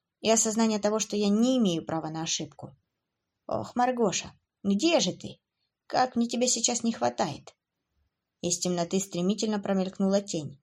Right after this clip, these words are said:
ударив когтями по крыше. Мысленно перекрестившись, я наугад бросил футболку,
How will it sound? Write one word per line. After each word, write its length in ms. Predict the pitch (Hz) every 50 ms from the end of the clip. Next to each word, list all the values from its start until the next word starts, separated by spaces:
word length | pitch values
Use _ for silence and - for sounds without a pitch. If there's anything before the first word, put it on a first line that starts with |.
| _ _ _ _ -
ударив 420 | - 226 202 196 180 165 165 -
когтями 440 | - 180 170 - - 165 156 156 156
по 140 | 160 175 185
крыше. 460 | - 185 165 143 135 - - - - _ _ _ _ _ _ _ _ _ _ _ _
Мысленно 520 | - 190 208 214 208 208 - 185 185 180 170
перекрестившись, 880 | 170 170 180 170 - 175 175 175 - - 220 196 - 196 196 - - - - - -
я 240 | - 208 220 233 233
наугад 400 | 233 226 220 220 233 226 208 202
бросил 320 | 214 214 214 208 - 202
футболку, 680 | 196 - 214 208 214 226 247 214 175 - - 139 143 -